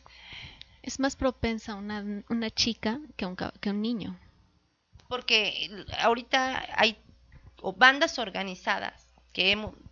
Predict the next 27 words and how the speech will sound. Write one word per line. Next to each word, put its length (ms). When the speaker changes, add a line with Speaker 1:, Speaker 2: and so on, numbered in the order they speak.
Speaker 2:
han 200
estado 380
descubriendo 800
Procuraduría, 920
que 600
son, 360
se 140
llevan 320
a 140
chicas 600
entre 320
trece 520
y 240
dieciocho 580
años, 480
y 180
es 160
trata 640
de 120
blancas, 560
o 60
sea, 360
las 180
llevan 260
a 60
otros 300
estados, 680